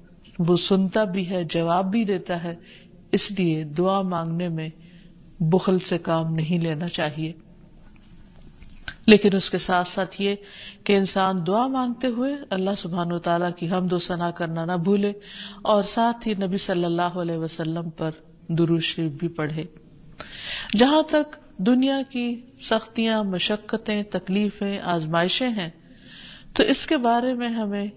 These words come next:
कुरान और सुन्नत से क्या रहनुमाई मिलती है, इसके बारे में हम कुछ बात करेंगे। सबसे पहली बात तो ये है कि इंसान इस दुनिया की हकीकत को समझे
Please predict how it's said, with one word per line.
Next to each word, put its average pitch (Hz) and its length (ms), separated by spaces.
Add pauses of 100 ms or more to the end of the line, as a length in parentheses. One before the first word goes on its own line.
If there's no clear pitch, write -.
(160)
कुरान 196 300
और 196 60
सुन्नत 190 400
से 190 220
क्या 190 320
रहनुमाई 208 500
मिलती 190 380
है, 190 220 (380)
इसके 262 240
बारे 208 280
में 202 120
हम 202 80
कुछ - 320
बात 180 260
करेंगे। 214 500 (520)
सबसे 311 320
पहली 269 300
बात 233 320
तो 226 60
ये 214 220
है 196 220
कि 190 140
इंसान 196 800 (180)
इस - 260
दुनिया 185 380
की 185 220
हकीकत 170 600
को 175 80
समझे 165 600